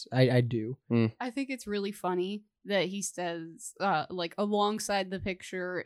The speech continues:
Speaker 3: and also doxing the guy, he's like, "Hey, give me my money back or I won't tell the world about this whole in-, thing that I'm telling them about right now."
Speaker 1: Well, that's the
Speaker 2: Yeah.
Speaker 1: thing, is, like, that implies there's more to tell, right?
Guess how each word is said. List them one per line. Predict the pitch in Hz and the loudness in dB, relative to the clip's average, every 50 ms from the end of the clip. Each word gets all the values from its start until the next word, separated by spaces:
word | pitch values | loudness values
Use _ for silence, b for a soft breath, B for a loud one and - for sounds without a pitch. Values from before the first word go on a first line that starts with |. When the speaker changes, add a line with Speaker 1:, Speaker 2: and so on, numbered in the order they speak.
| - - | -4 -4
Speaker 3:
and | 175 175 185 190 190 185 190 175 _ _ - _ - | -2 0 0 0 -2 -4 -6 -8 _ _ -18 _ 2
also | 180 180 185 - 202 196 190 | 2 2 2 2 -2 -2 -2
doxing | 175 185 175 180 185 - - - 208 180 185 185 | 2 2 4 4 2 0 -4 -4 -2 -2 -2 -2
the | 185 170 | -6 -6
guy, | - 180 170 170 165 165 165 160 165 170 _ _ _ _ _ _ _ - | -2 0 0 0 0 -2 -2 -4 -6 -8 _ _ _ _ _ _ _ -8
he's | - 202 208 208 180 - - | -6 -4 -4 -4 -6 -6 -6
like, | 175 175 170 165 170 - | -6 -4 -4 -4 -6 -8
"Hey, | - - 214 202 175 160 160 - _ _ _ _ _ - | -4 2 2 4 4 2 0 -4 _ _ _ _ _ -6
give | 196 208 214 | -2 0 0
me | 214 | 0
my | 214 202 190 | 2 2 2
money | 190 190 196 196 196 175 | 2 2 0 -2 -4 -2
back | 180 175 170 165 - | -2 -2 -4 -4 -4
or | 180 180 175 | -4 -2 -2
I | 165 160 | -2 -2
won't | 160 160 165 180 190 202 190 - _ _ | -4 -2 2 4 4 4 4 0 _ _
tell | - - 170 156 151 151 151 147 | -6 -2 0 0 0 0 -2 -6
the | 156 156 | -8 -10
world | 160 151 143 151 151 151 151 - | -10 -10 -10 -8 -8 -8 -8 -10
about | 156 160 160 156 156 151 _ - | -10 -8 -6 -6 -6 -8 _ -6
this | 190 175 160 - - - | -4 -4 -4 -4 -8 -4
whole | - 190 165 165 165 160 156 - | 0 0 2 2 2 0 -2 -2
in-, | 151 170 175 175 185 180 _ _ _ - 170 - - - | -2 -4 -4 -4 -6 -8 _ _ _ -10 -10 -10 -6 -4
thing | 196 180 160 151 151 151 156 160 - 214 | -2 -2 -2 -2 -6 -8 -10 -10 -8 -4
that | 185 170 170 | -4 -2 -2
I'm | 165 170 | -2 -6
telling | - 185 170 160 156 151 156 | -4 -4 -4 -2 -2 -4 -6
them | 151 156 | -8 -8
about | 156 147 160 151 147 135 - | -8 -2 -2 0 0 0 -2
right | 160 156 143 - | -4 -6 -6 -6
now." | 165 151 143 135 151 - _ _ _ _ _ _ _ _ _ _ - - | -8 -6 -6 -8 -8 -10 _ _ _ _ _ _ _ _ _ _ -10 0
Speaker 1:
Well, | 226 254 269 | 2 4 8
that's | 330 339 - - | 8 10 10 10
the | - 285 | 8 8
Speaker 2:
Yeah. | - | 8
Speaker 1:
thing, | - 302 254 220 | 12 12 12 12
is, | 196 175 196 | 12 8 8
like, | 208 190 202 | 6 8 8
that | 277 277 262 | 8 6 6
implies | 220 208 208 208 208 202 170 | 4 4 6 8 8 8 8
there's | 160 170 160 143 | 8 8 8 8
more | 147 147 151 160 165 165 156 139 131 | 6 4 4 4 4 6 6 4 4
to | - 123 | 2 -2
tell, | - - 151 185 202 139 120 117 | 0 4 4 4 6 4 4 4
right? | 117 120 120 127 165 - | 2 4 6 6 6 4